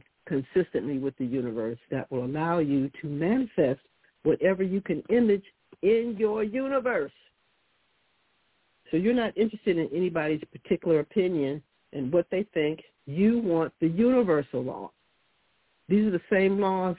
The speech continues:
that, for example, uh, SpaceX has to follow for him to get his spaceship up out of our limiting atmosphere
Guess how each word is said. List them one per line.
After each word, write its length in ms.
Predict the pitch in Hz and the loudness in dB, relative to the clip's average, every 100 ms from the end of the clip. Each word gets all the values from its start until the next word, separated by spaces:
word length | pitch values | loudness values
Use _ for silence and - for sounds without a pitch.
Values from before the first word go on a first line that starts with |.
| - 139 | -8 -4
that, 280 | 151 156 - _ _ _ _ _ _ _ | 0 0 -4 _ _ _ _ _ _ _
for 140 | 185 165 | 2 2
example, 580 | 165 190 175 175 170 170 _ - | 0 -4 -4 -6 -6 -8 _ -20
uh, 40 | - - _ - | -20 -20 _ -6
SpaceX 460 | 196 196 - 208 208 - | 2 2 2 -2 -4 -8
has 160 | 196 165 - | -8 -8 -8
to 60 | 156 | -6
follow 440 | 175 156 143 151 _ _ _ | -2 0 0 -2 _ _ _
for 120 | - 139 | -8 -4
him 440 | - 220 190 190 - _ _ _ - | 0 2 2 -2 -6 _ _ _ -4
to 80 | 156 | -2
get 260 | 175 156 - | 0 0 -2
his 240 | - 190 - | -4 -4 -2
spaceship 540 | 208 214 214 170 143 _ _ _ 165 | -2 -2 -2 -6 -6 _ _ _ -4
up 180 | 170 - _ _ _ _ | -4 -6 _ _ _ _
out 320 | 147 175 196 - | 0 2 0 -2
of 260 | 156 156 156 _ _ _ - | -2 -2 -4 _ _ _ -6
our 420 | 156 175 185 185 - _ | -2 2 2 0 -4 _
limiting 720 | 147 160 185 196 185 170 180 175 _ _ _ _ _ _ _ _ _ _ _ _ _ _ _ _ _ | -4 2 4 4 2 0 -2 -6 _ _ _ _ _ _ _ _ _ _ _ _ _ _ _ _ _
atmosphere 920 | 165 208 202 196 - - 151 139 180 | -2 -2 -2 -4 -4 -2 0 0 -2